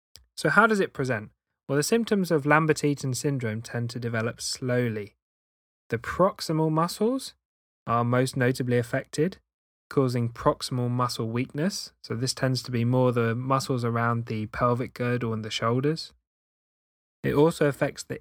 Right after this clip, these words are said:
intraocular muscles, which control the eye movements, so the patient gets double vision, which we call diplopia.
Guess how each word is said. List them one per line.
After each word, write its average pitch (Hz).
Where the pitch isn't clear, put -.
intraocular 139
muscles, 143
which -
control 117
the 110
eye 127
movements, 135
so 117
the 110
patient 117
gets 110
double 120
vision, 117
which -
we 117
call 113
diplopia. 120